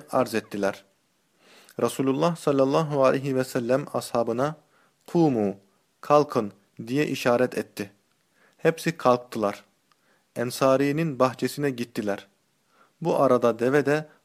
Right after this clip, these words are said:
bahçenin bir tarafında idi. Resulullah ona doğru yürüyünce Ensar,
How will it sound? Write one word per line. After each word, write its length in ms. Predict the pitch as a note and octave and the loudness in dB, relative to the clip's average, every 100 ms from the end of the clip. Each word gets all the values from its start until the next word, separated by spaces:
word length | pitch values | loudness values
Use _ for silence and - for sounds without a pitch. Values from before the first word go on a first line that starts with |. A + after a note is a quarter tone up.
| - | -2
bahçenin 680 | A#2 B2+ - C3+ D3 C#3+ C3 | 2 2 0 -4 -2 -4 -4
bir 100 | D#3 | -4
tarafında 640 | - B2 B2 B2+ B2 C3+ | 0 0 0 -4 -2 -2
idi. 300 | A2+ G2 F#2+ _ _ _ _ _ _ _ _ - | -2 -6 -10 _ _ _ _ _ _ _ _ -4
Resulullah 640 | A#2+ - C3+ C3+ D3+ E3 - | -4 -2 -2 0 0 -2 -4
ona 300 | C3 C#3 D#3 | -4 0 0
doğru 240 | C#3 C3 C3 | 2 2 0
yürüyünce 680 | A#2 A#2+ D3+ D#3 B2 A2 A#2 _ _ _ | -2 -2 -2 -2 0 -2 -2 _ _ _
Ensar, 460 | B2 B2 - C#3 D#3 | -8 -6 0 0 0